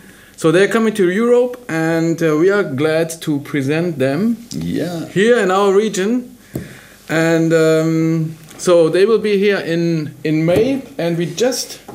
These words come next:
Speaker 1: got
Speaker 2: The posters.
Speaker 1: the posters. So check out this one.
Speaker 2: Twenty-first of May in Rheinbach,
Speaker 1: Yeah.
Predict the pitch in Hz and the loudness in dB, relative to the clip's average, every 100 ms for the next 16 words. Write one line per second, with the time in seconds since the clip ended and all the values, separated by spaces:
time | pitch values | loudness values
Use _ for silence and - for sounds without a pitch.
0 | - - _ - 185 202 - - - - | -20 -20 _ -4 -2 -2 -4 -14 -20 -20
1 | - - - - 185 190 - 107 131 196 | -20 -20 -16 -6 -4 -4 -4 -4 -2 2
2 | 208 214 247 247 - - - - 143 127 | 2 4 2 2 -2 -10 -12 -6 -4 -2
3 | - - - - - - - - - - | -4 -10 -10 -10 -10 -12 -14 -16 -18 -20
4 | - - - - 143 117 147 160 165 170 | -20 -20 -14 -6 -4 -4 -4 -4 -2 -2
5 | 170 233 139 - - - - - - - | -4 -6 -12 -16 -20 -20 -20 -14 -12 -10
6 | - - - - - - - 120 185 208 | -10 -10 -10 -14 -14 -14 -6 0 2 2
7 | - 185 190 180 127 123 185 196 107 87 | 4 4 4 0 0 2 2 2 2 2
8 | 107 104 139 220 165 139 82 - - - | 2 2 0 0 2 2 0 -6 -8 -12